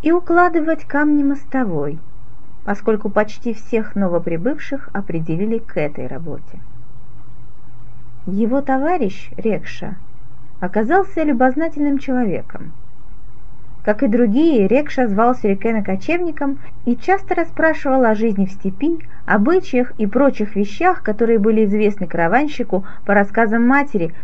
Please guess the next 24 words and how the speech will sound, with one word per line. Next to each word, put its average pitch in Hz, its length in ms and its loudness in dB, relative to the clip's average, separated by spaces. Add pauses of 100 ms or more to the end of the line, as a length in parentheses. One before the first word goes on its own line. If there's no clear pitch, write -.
(140)
да 196 120 2
еще 220 340 0
по 233 140 2
кратким 247 460 2
визитам 220 460 2
в 226 40 -4
стойбище, 160 680 0 (340)
когда 233 260 0
какой-нибудь 277 520 2
купец 285 480 -2
нанимал 233 520 4
его, 175 260 -2
чтобы 180 320 -2
отвезти 190 400 -2
товары. 180 560 -2 (960)
Но 311 160 2
Сюрикен 339 540 0
не 349 80 0
стал 226 340 2
разрушать 220 560 0
этих 247 260 0
мнений 220 420 2
о 214 40 -2
себе. 175 460 -2